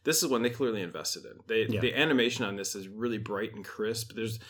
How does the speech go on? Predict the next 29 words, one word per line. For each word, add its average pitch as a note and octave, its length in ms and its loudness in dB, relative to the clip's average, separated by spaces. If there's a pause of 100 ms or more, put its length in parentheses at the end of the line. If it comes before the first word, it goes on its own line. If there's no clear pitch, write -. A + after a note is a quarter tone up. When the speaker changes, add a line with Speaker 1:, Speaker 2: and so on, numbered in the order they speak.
(240)
Speaker 1:
no C3+ 300 10
glaring A#2 560 6
errors. G2 360 0
Like, G2 160 -6
I F#2 120 -6
mean, A2 140 0
you A#2 120 0
see, A2 140 -2
Speaker 2:
Yeah. G#2+ 100 4
Speaker 1:
even, C#3+ 320 2
even E3 240 4
with B2+ 120 6
Scooby-Doo, B2 460 2
which G#2 200 0
they G#2+ 80 0
were G2+ 100 0
investing G2 380 -4
time G2 240 -8
in, G2 100 -8 (460)
you C3+ 160 8
know, B2+ 200 8
errors C3+ 320 6
slip C3 160 0
through. G2+ 300 -2
You G2 140 -4
know, F2+ 220 -6
somebody's, G#2 500 -2
you G2 100 -4
know, E2+ 140 -6